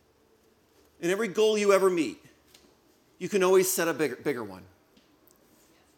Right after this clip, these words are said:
And every single record that you set, either you will break it or someone else will break it.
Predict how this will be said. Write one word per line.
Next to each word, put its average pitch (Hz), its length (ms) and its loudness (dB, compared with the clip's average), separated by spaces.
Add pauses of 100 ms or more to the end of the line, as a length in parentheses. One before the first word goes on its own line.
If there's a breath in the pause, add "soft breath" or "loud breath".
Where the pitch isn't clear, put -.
(420)
And 208 160 0
every 269 260 2
single 262 360 -2
record 226 340 0
that 214 120 0
you 208 100 -4
set, 160 380 -2
either 190 180 4
you 180 220 2
will 269 120 -2
break 233 300 -2
it 247 120 -2
or 190 80 -2
someone 214 320 -2
else 190 180 -2
will 202 200 6
break 127 280 -6
it. - 180 -16